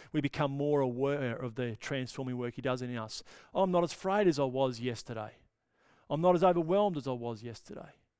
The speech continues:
I'm not as grumpy as I was yesterday. I'm not as disheartened as I was yesterday. I have a new lens, a new perspective that I can look at the world through as I engage with a God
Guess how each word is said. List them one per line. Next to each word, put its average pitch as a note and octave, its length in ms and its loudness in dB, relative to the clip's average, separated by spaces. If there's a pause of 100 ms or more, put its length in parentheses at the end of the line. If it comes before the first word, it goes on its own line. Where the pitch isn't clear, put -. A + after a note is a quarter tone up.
(260)
I'm D#3 120 -2
not F3+ 100 6
as E3 80 0
grumpy F3 460 0
as C3 120 0
I B2 60 -6
was A#2 320 -8
yesterday. B2+ 560 -14 (720)
I'm D3+ 140 0
not F#3+ 120 6
as F3 80 2
disheartened G3 560 -2
as C#3 140 -6
I B2+ 40 -4
was A#2 300 -8
yesterday. - 540 -16 (560)
I D3+ 100 4
have E3 180 6
a D#3+ 60 2
new F3 220 0
lens, E3 540 2
a D3 80 -4
new D#3+ 180 0
perspective D3 640 -2
that C#3+ 120 2
I C#3+ 100 2
can C#3+ 260 -6
look F#3 160 -2
at F#3 100 -8
the D#3+ 80 -6
world D#3+ 380 0
through B2 400 -6 (500)
as D#3 200 0
I D3 280 2
engage F3 920 0
with D#3 120 0
a C#3+ 80 0
God D#3 640 4